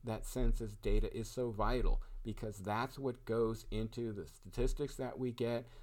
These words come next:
that's what goes into the budgets and funding that we get, that's what drives,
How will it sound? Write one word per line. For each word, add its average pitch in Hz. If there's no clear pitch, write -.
that's 117
what 123
goes 107
into 107
the 101
budgets 104
and 87
funding 123
that 107
we 101
get, 98
that's 113
what 139
drives, 104